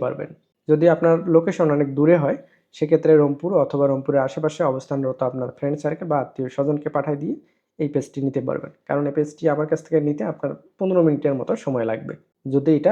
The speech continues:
আমার কাছ থেকেই সেটআপ করে নেন। যদি এটা পসিবল না হয় সেক্ষেত্রে আপনি পেমেন্ট করে পেজটি নিতে পারবেন। তবে অনলাইনে পেমেন্ট করার ক্ষেত্রে সাবধান থাকবেন, কাকে পেমেন্ট করতেছেন তার ডিটেলস জানেন কিনা। আমি এখন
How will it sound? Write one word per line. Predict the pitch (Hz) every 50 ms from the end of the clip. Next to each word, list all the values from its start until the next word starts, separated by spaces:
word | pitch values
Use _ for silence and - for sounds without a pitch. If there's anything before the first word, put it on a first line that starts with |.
| 170 143
আমার | 139 131 -
কাছ | 139 135 - -
থেকেই | 165 185 190 -
সেটআপ | - 135 139 131 - -
করে | 135 123 110
নেন। | - - - - _ _ _ _ _ -
যদি | 143 147 156 160 156
এটা | 147 160 160 160 165
পসিবল | 160 165 170 165 165 165 156
না | 156 160
হয় | 208 247 247 -
সেক্ষেত্রে | 165 151 - 139 - 151 139 131
আপনি | - 143 196 311 311 - _
পেমেন্ট | - 147 143 143 139 135 -
করে | 175 254 -
পেজটি | - 131 - - 143 135 131
নিতে | 123 - 123 127
পারবেন। | 127 127 131 - - - _ _ _ _ _
তবে | - 139 139 143 143
অনলাইনে | 147 147 151 156 160 156
পেমেন্ট | 160 156 156 160 160 165
করার | 156 156 160 160
ক্ষেত্রে | - 160 - - _ 170 170 170 165 -
সাবধান | 151 151 156 170 170 165
থাকবেন, | 170 165 185 147 147 - -
কাকে | 156 151 156 190 180 -
পেমেন্ট | 170 170 170 170 170 170
করতেছেন | 165 170 - 170 170 - 220 269 - - _ _ _ _ _ _ _ _ _ _ _ _ -
তার | 170 170 170 156 156
ডিটেলস | 156 160 165 160 147 139
জানেন | 139 123 127 123 120 -
কিনা। | 120 120 127 - _ _ _ _ _ _ _ -
আমি | 143 147 160 175 160 147
এখন | 147 - 175